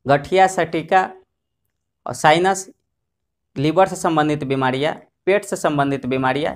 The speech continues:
चर्म रोग से संबंधित बीमारियां जैसे दाद, खाज, खुजली, एक्जिमा, सोराइसिस एवं गुप्त रोग से संबंधित बीमारियों से यदि परेशान हैं, इस वीडियो को अंत तक देखिए।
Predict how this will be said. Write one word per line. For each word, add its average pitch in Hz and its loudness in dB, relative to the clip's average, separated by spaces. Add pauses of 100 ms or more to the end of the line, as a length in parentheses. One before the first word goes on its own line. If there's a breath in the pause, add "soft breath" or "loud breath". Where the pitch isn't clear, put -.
(120)
चर्म 185 4
रोग 180 0
से 180 -6
संबंधित 160 -6
बीमारियां 147 -2
जैसे 151 -2
दाद, 143 4
खाज, 147 0
खुजली, 143 -6
एक्जिमा, 139 -2
सोराइसिस 127 -4 (340)
एवं 170 4
गुप्त 202 -2
रोग 175 -2
से 165 -10
संबंधित 151 -4
बीमारियों 139 -2
से 143 -8
यदि 127 -2
परेशान 135 0
हैं, 175 -6 (380 soft breath)
इस 175 -2
वीडियो 156 2
को 165 0
अंत 123 0
तक 120 -4
देखिए। 101 -10